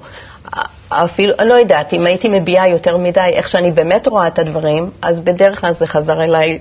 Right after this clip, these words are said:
<laughs> לא כל כך טוב. ו-, ואז ה-, הר-, ה-, השקעתי המון המון מאמצים, באמת לא להגיד את מה שאני באמת חושבת, ולא לשאול מה שבאמת יש לי לשאול. אבל לפעמים, אם הייתי רואה בין שני אנשים משהו, ואני הרגשתי שכאילו,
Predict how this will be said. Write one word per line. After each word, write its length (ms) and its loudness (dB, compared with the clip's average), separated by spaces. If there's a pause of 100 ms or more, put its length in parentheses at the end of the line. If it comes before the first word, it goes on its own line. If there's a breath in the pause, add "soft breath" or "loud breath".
<laughs> 180 -6
לא 100 6
כל 200 0
כך 180 -4
טוב. 300 0 (760 loud breath)
ו-, 340 -8 (960)
ואז 280 2
ה-, 40 4
הר-, 320 0
ה-, 680 -8
השקעתי 420 0
המון 220 0
המון 260 0
מאמצים, 520 0 (520 loud breath)
באמת 420 2
לא 160 4
להגיד 280 0
את 140 -4
מה 120 -4
שאני 220 -4
באמת 280 -2
חושבת, 440 0
ולא 200 4
לשאול 300 -2
מה 120 -4
שבאמת 460 -6
יש 140 -4
לי 80 -2
לשאול. 340 -2
אבל 200 -2
לפעמים, 540 -4
אם 120 -2
הייתי 200 -2
רואה 140 -4
בין 180 -2
שני 240 -4
אנשים 480 -4
משהו, 260 -2
ואני 220 -4 (340 loud breath)
הרגשתי 400 -2
שכאילו, 420 -2